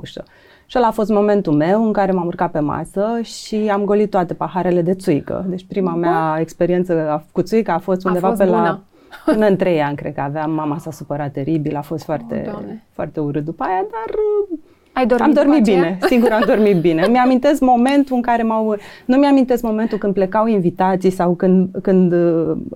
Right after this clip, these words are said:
Speaker 1: cumva mirosul și faptul că m-au găsit pe masă, urcat în fund și bine.
Speaker 2: Scurgând, uh,
Speaker 1: Scurgând
Speaker 2: până la
Speaker 1: paharele de
Speaker 2: ultima
Speaker 1: țuică. Da.
Speaker 2: picătură.
Speaker 1: Da,
Speaker 2: <laughs>
Speaker 1: da.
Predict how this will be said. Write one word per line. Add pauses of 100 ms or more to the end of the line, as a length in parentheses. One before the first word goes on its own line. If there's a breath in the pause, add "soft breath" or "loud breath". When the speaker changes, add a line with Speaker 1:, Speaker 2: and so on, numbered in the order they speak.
(200)
Speaker 1:
cumva
mirosul
și
faptul
că
m-au
găsit
pe
masă,
urcat
în
fund (1080 loud breath)
și
bine.
Speaker 2:
Scurgând,
uh, (180)
Speaker 1:
Scurgând
Speaker 2:
până
la
Speaker 1:
paharele
de
Speaker 2:
ultima
Speaker 1:
țuică.
Da.
Speaker 2:
picătură.
Speaker 1:
Da, (140)
Speaker 2:
<laughs>
Speaker 1:
da.